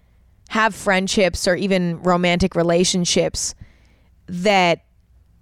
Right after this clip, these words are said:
we think are sufficient and we think are good. But if you really look between the cracks of them, they're toxic. And healthy relationships in life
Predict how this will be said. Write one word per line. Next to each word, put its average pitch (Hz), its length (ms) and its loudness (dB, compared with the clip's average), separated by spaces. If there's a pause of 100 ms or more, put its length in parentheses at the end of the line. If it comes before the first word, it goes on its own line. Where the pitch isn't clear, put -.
(340)
we 240 180 2
think 220 340 -2
are 180 520 4 (220)
sufficient 226 800 0
and 196 160 0
we 185 100 4
think 185 200 -2
are 165 140 2
good. 190 420 2 (460)
But 190 420 0
if 185 140 2
you 202 140 2
really 214 280 2
look 190 220 0
between 190 280 0
the 170 100 -2
cracks 175 340 -2
of 208 80 -2
them, 202 240 0
they're 175 280 0 (920)
toxic. 202 640 0 (760)
And 185 760 0 (880)
healthy 302 480 -2
relationships 185 800 0
in 170 180 0
life 165 400 0